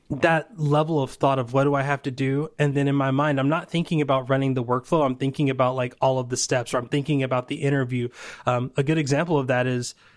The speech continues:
for this call, it's like, I have, this is the weirdest setup I have, and I'm, I'm so not used to it, but I've actually moved Craft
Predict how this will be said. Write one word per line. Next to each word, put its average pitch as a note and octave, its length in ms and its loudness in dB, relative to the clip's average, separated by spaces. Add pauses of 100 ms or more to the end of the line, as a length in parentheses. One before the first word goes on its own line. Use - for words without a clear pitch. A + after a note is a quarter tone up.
(140)
for F3+ 220 2
this G3+ 180 0
call, B2+ 200 2
it's B2 100 -4
like, C#3+ 140 -2
I C#3+ 60 0
have, E3 400 0 (500)
this F3 180 2
is A3 120 0
the G3 100 6
weirdest D#3+ 480 0
setup D#3 280 0
I C#3 100 0
have, C#3+ 340 0
and D3 80 2
I'm, B2+ 220 0
I'm C#3+ 140 0
so D#3+ 220 2
not D#3 180 0
used C3+ 280 -4
to F#3+ 100 2
it, D3+ 160 -4
but D3 120 2
I've D3 180 -2
actually D#3 440 0
moved C#3+ 540 0
Craft E3 580 -2